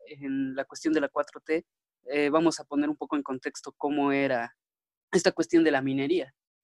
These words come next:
Es bien sabido que, pues, la minería en México ha sido, pues, un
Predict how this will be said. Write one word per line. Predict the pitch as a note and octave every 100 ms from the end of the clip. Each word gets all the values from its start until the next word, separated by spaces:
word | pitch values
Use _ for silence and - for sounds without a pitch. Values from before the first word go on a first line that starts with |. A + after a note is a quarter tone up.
| _ _
Es | F#3 G3
bien | G#3
sabido | F#3+ F#3+ F#3+ F3
que, | - C#3+ C#3 C3 B2+ C3 _ _ _
pues, | D#3 D3 C#3
la | C#3+ C#3+
minería | C#3+ C#3+ D3 E3+
en | F#3
México | F#4 - - E3+ F3+ E3+
ha | D3+
sido, | D3+ D#3 D3 C#3 C3 C3 C3 - _ _ _ -
pues, | D3+ D#3+
un | F3+ E3+ D#3+ D3+ D3 -